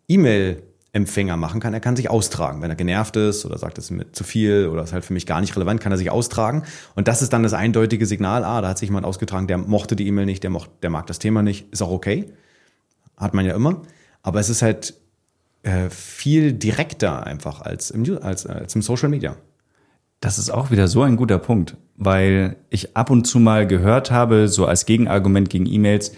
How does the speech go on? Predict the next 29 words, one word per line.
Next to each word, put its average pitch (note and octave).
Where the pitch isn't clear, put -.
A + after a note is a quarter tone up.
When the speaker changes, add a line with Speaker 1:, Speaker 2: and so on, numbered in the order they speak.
Speaker 2:
ja, -
aber F2+
da F2+
können G#2+
sich F#2
ja F#2+
Leute F2+
austragen. E2
Aber F#2
wenn G#2
man G#2+
genau A2+
drüber G#2+
nachdenkt, A2
so G2+
wie G2+
du G2
es F#2
ja G2
gerade F2+
formuliert G2
hast, A2
ist -
das A#2
ja G2
eigentlich G2
die G#2
große F#2+
Stärke. C#3